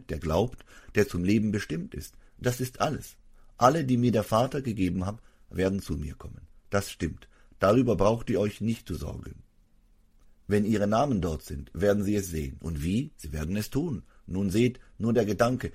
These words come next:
ich könnte beten und die Hände auf euch legen. Ich werde besonders darüber am Sonntagnachmittag sprechen. Aber ich möchte, dass ihr seht, dass ihr eure Hände auf ihn legen könnt. Er ist der Hohepriester, der berührt werden kann mit dem Gefühl unserer Schwachheiten. Glaubt ihr das? Ihr glaubt das.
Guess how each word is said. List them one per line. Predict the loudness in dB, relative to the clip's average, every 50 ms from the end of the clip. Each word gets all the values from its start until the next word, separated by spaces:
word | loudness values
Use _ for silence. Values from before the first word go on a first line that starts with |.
| -10 -20 -12 -12
ich | -10 -4
könnte | 2 2 2 2 2 0
beten | 2 4 4 4 4 2 0 -4
und | -4 -2
die | -2 0
Hände | 0 2 2 2 2 0 0
auf | -2 -2 -4
euch | -4 -6 -6 -6
legen. | -6 -8 -8 -8 -10 -12 -14 -12
Ich | -10 -6 -2
werde | 0 0 2
besonders | 2 2 2 2 2 2 2 0 0 0
darüber | 0 0 2 2 0 -2 -2 -4 -6 -12 -20 -20 -14 -6
am | -4 0 2
Sonntagnachmittag | 2 2 4 4 2 4 4 4 2 2 0 -4 -4 -4 -4 -6 -6
sprechen. | -12 -12 -12 -10 -12 -12 -16 -16 -12 -4
Aber | -2 0 0
ich | 0 -2 -2
möchte, | -2 0 0 0 0 -2 -2
dass | -2 -2 0 0
ihr | -2 -2 0
seht, | 0 2 2 2 0 0 -4 -12 -20 -20 -20 -10
dass | -8 -6 -6 -4
ihr | -2 -2
eure | -2 -2 -2 0
Hände | 0 0 2 2 2 0 0 0
auf | 0 -2 -4
ihn | -6 -6 -4
legen | -4 -6 -6 -8 -10
könnt. | -8 -10 -10 -10 -12 -16 -20 -20 _ _ _ _ _ _ _ -2
Er | 0 0
ist | 0 0 -2
der | -2 -2
Hohepriester, | 0 2 0 0 0 0 0 0 0 -2 -4 -6 -10 -10 -10 _ -6
der | -4
berührt | -4 -2 0 0 0 -2 -2 0
werden | -2 0 0 -2 -4 -4
kann | -4 -4 -4 -4 -6 -10 -18 -20 -12 -8
mit | -6 -4 -2
dem | -2 -4 -4
Gefühl | -6 -8 -6 -4 -2 -2 -2 -2 -4 -4
unserer | -4 -4 -2 -2 -2 -4 -4 -8 -10 -18
Schwachheiten. | -12 -8 -8 -8 -6 -8 -10 -10 -10 -12 -14 -18 -18 -18 _ -20 -14
Glaubt | -10 -8 -8 -6 -2
ihr | 0 2
das? | 4 2 2 2 -6 -18 -20 _ -20 -10 -4
Ihr | -4 0
glaubt | 2 2 0 0 -2 -8
das. | -14 -14 -14 -16